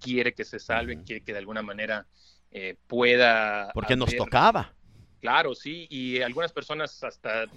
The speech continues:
Speaker 1: sacaron la idea, ¿no? Y, y vuelvo a recalcar, una idea de, eh,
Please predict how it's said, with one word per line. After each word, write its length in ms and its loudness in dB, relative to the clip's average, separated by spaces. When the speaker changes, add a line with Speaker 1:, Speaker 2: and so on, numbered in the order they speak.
Speaker 1:
sacaron 400 0
la 40 4
idea, 360 4
¿no? 440 -4
Y, 280 -16
y 100 -10
vuelvo 260 -4
a 40 0
recalcar, 440 0
una 200 0
idea 280 2
de, 160 -6
eh, 680 -4